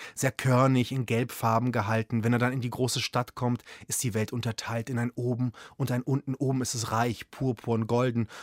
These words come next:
und unten leben die Diener wirklich wie Sklaven eingepfercht in solchen Kaschemmen.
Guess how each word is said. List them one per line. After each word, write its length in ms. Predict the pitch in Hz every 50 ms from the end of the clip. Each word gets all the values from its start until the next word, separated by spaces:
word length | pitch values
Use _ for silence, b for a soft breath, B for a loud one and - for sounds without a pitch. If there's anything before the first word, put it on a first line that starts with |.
| B B
und 200 | - 127 123 -
unten 380 | 143 135 - - 131 127 123
leben 380 | - 123 113 117 131 143 143 127
die 140 | 117 110 95
Diener 360 | 104 113 127 151 139 113 101
wirklich 300 | 113 113 - 123 101 -
wie 60 | 110
Sklaven 500 | 101 - - - 107 104 117 131 123 107
eingepfercht 760 | - 104 110 123 120 120 - - - 113 110 113 117 - -
in 120 | 131 117
solchen 280 | 104 117 110 - - 117
Kaschemmen. 560 | - 117 107 - - 120 123 143 147 143 143